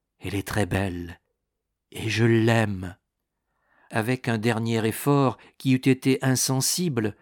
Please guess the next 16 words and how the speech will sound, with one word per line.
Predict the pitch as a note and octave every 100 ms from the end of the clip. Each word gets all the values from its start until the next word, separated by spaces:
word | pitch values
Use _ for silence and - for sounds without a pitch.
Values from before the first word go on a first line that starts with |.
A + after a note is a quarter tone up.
| _ _ _
si | - - C3
je | A#2 B2+
ne | A#2+
m'y | A#2+ A#2+
étais | B2 - - A#2+ A#2
prêté | - - B2 - C3
en | A#2+ A#2+
l'aidant, | A#2 B2 B2 D3 C#3 _ _ _ _ _ _ -
il | B2+
porta | - - D3 - - C3
ma | B2+
main | B2 C#3
à | A2+
ses | - -
lèvres, | G#2 G#2 F#2+ F2+ F2 G2 _ _ _ _ _ -
puis | C#3+ D3+ C#3+